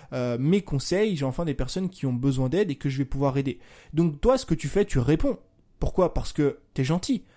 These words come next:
Parce qu'il faut aider les gens, parce que il faut leur apporter de la valeur. Là-dessus, on est d'accord. Tu peux pas monter de business si t'apportes pas de valeur aux gens, si tu les aides pas, si tu leur permets pas de résoudre les problèmes. Ça, on en a déjà parlé énormément de fois. Sauf que,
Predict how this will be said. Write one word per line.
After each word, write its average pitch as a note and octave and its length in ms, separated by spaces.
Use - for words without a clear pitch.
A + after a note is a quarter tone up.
Parce - 160
qu'il - 160
faut C4 200
aider D3 160
les C3+ 120
gens, B2+ 160
parce - 240
que C#3 120
il C#3 100
faut B3+ 220
leur D#3+ 180
apporter D3+ 380
de D3+ 40
la D#3+ 60
valeur. F#3+ 340
Là-dessus, C#3 300
on F#3+ 140
est F3+ 40
d'accord. F#3 460
Tu - 100
peux - 120
pas A#3+ 260
monter D#3+ 260
de C#3 60
business C#3+ 640
si - 260
t'apportes - 360
pas A#3 180
de D3+ 80
valeur C#3+ 240
aux C#3 80
gens, C3+ 160
si C3+ 160
tu D3+ 120
les C#3 300
aides D#3 180
pas, G#3+ 280
si - 140
tu D#3 100
leur D3+ 220
permets D3+ 260
pas A3 160
de E3 80
résoudre D#3 420
les D3 60
problèmes. C#3 560
Ça, F3 160
on E3+ 80
en C3+ 80
a B2+ 60
déjà C#3 240
parlé E3+ 380
énormément D#3 680
de B2+ 60
fois. - 260
Sauf - 300
que, D3+ 300